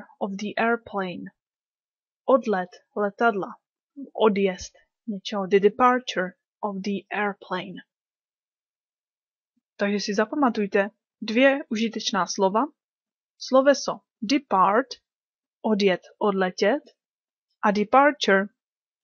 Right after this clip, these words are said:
odlet, odjezd. Tím slovíčkem departure se často setkáte třeba na letištích nebo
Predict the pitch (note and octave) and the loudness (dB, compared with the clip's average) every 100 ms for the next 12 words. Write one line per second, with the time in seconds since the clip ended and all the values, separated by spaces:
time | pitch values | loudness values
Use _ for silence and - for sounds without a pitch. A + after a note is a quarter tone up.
0 | _ _ - A3+ G#3 G3 G3 _ _ - | _ _ -2 0 2 2 0 _ _ -2
1 | A3 G3+ F#3 - - - _ _ _ _ | 0 2 -2 -4 -12 -18 _ _ _ _
2 | _ _ _ _ - A3+ C4 C4+ D4 - | _ _ _ _ -2 2 4 4 2 -2
3 | A#3+ G#3+ G#3+ A#3 D#4+ - G3+ G3+ A3 _ | 2 2 2 2 2 2 2 2 -2 _
4 | _ _ _ - A#3 A3+ A#3 - A#3 A#3 | _ _ _ -8 -6 -2 -4 -2 -2 0
5 | A3 - A3+ A3 G#3 G#3+ G#3 G#3 G#3+ B3 | 0 0 0 -2 -4 -2 0 2 2 0
6 | B3 F#3+ - F3 F3+ G#3 G3 | -2 -10 -10 -12 -8 -6 -2